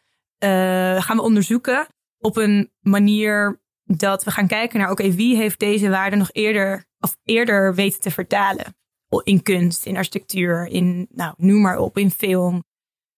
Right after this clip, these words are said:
En, ehm, voor een concept kwam, eh,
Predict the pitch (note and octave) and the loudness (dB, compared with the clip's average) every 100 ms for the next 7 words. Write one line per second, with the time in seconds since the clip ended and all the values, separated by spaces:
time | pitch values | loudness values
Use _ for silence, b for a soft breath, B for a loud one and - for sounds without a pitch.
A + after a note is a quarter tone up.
0 | _ _ _ _ - G3+ G3+ G3 G3+ A3 | _ _ _ _ -2 0 2 2 2 0
1 | - G3 F#3+ F#3 F#3 F#3 F#3 F3+ E3+ _ | -4 -2 0 0 0 2 2 0 -2 _
2 | - B3+ B3 A3+ G#3+ A3+ G#3+ - G3 F#3+ | -2 0 2 0 0 -2 -4 -6 -4 -2
3 | F#3 F3+ F3+ - _ F3+ E3+ E3+ E3+ E3 | 0 2 0 -4 _ -10 -6 -4 -2 -4